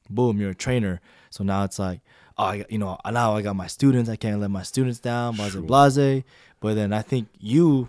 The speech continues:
Speaker 1: found earlier that when you leave, work still happens, you know?
Speaker 2: Absolutely.
Speaker 1: They find coverage, they found other trainers, find other M T Is. And it took me, unfortunately, this long,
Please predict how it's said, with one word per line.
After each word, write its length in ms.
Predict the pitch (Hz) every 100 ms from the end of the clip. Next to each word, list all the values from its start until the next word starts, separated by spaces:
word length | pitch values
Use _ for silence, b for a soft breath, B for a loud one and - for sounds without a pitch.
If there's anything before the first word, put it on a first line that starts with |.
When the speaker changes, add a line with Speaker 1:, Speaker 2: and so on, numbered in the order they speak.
| -
Speaker 1:
found 480 | - - 113 110 98
earlier 460 | 127 143 110 98 95
that 260 | 95 95 - b b b b _
when 160 | 110 127
you 140 | 175 151
leave, 600 | 113 139 110 95 - - _ _ _ _ _ -
work 240 | 104 123 131
still 180 | - 95
happens, 480 | 104 107 92 87
you 80 | 92
know? 260 | 92 90 95 _ -
Speaker 2:
Absolutely. 400 | 95 - 90 98
Speaker 1:
They 100 | 104
find 320 | 78 113 104
coverage, 540 | - 113 107 110 104 -
they 100 | 95
found 280 | - 95 95
other 160 | 90
trainers, 500 | - 107 107 104 98
find 200 | - 98
other 160 | 98 92
M 120 | 98 92
T 160 | 95
Is. 440 | 104 104 92 92 - B B B B B
And 200 | - 95
it 120 | 92 -
took 260 | 139 135
me, 400 | 117 107 101 95 _ _
unfortunately, 640 | 95 - 117 123 - 104 98
this 280 | 98 90 101
long, 460 | 107 107 95 98